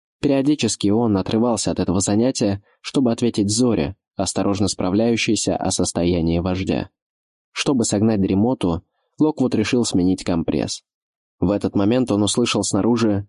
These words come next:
грубые голоса орков. Несмотря на то, что разобрать их исковерканный диалект было очень сложно, ключник понял, что там назревает что-то дурное. Орки хотели видеть вождя.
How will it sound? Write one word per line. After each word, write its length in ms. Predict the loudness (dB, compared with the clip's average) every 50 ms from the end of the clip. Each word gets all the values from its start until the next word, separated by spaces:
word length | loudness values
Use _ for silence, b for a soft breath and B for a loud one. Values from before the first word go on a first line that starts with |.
| _ -2
грубые 440 | 0 2 2 2 2 2 0 2
голоса 420 | 2 0 0 0 0 -2 -2 0 0
орков. 500 | 0 0 -2 -2 -4 -6 -8 -8 -10 _ _ _ _ _ _ _ _ _ _ _ _
Несмотря 440 | -2 -2 0 0 -2 0 0 0 2
на 140 | 2 0 0
то, 240 | -2 _ 0 0 0
что 180 | 0 -2 -2
разобрать 500 | 0 0 0 0 0 0 0 0 0 0 -2
их 180 | -2 -2 -2
исковерканный 680 | -4 -4 -2 -2 0 0 0 0 0 0 0 2 2 2
диалект 380 | 2 2 2 2 2 2 0
было 300 | 0 0 2 2 0 0
очень 340 | 0 0 -2 -2 0 -2 -2
сложно, 600 | 0 0 0 2 2 2 2 2 0 0 -2 -4 _ _ _ _ _ _
ключник 500 | 0 2 2 2 2 0 -2 -2 -2 -2
понял, 320 | -2 0 2 2 2 0
что 240 | 0 -2 -4 -4 -4
там 300 | -2 -2 -2 0 2 2
назревает 680 | 2 2 0 0 0 2 2 2 2 0 -2 -4 -10 _ _ _
что-то 380 | -12 -8 -4 -4 -2 0 0 0
дурное. 680 | 2 2 2 2 2 2 2 0 -2 -4 -6 -8 _ _ _ _ _ _ _ _ _ _ -4
Орки 240 | -4 -2 0 -2 -2
хотели 380 | -2 -2 -2 0 0 0 2
видеть 320 | 2 0 0 0 -2 -2 -2
вождя. 500 | -2 0 0 0 -2 -2 -4 -4 -6